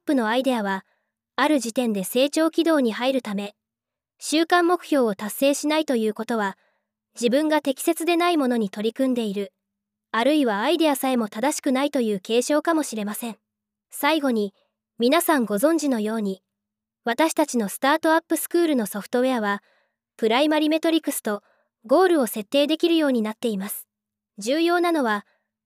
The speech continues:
自分が今どこにいるかを素直に受け止めることで、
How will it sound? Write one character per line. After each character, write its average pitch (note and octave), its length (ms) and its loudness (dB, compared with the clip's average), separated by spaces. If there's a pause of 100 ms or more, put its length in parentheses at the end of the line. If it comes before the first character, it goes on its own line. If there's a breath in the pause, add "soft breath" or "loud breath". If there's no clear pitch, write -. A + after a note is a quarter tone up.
(100)
自 A#3 160 -2
分 D#4+ 200 2
が E4+ 120 2
今 F4 220 2
ど D4 120 2
こ F4+ 100 2
に C4+ 200 2
い - 20 -4
る B3 100 0
か A#3 200 -4
を G3 120 -6 (440)
素 - 180 -2
直 E4+ 200 4
に A3 140 2
受 A#3 200 -4
け - 40 -2
止 C4 60 0
め C4 100 2
る B3+ 80 2
こ A3 120 -8
と A#3 100 -6
で、 G3+ 200 -10